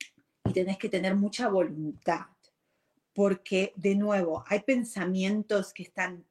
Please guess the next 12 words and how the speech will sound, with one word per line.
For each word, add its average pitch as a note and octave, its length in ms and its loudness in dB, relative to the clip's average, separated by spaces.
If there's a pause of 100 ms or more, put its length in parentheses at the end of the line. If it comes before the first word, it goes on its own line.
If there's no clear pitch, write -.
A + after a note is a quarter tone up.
tan, A3+ 340 2
pero F3+ 260 -2
tan G#3 560 -6 (360)
metidos G3+ 640 0
en F#3 80 -4
nuestra F#3+ 240 -4
cabeza E3+ 480 0
que F#3 120 -18 (320)
ya A3+ 280 0 (280)
son G#3 280 -4
muy A#3 160 2
silenciosos, G#3 1000 -4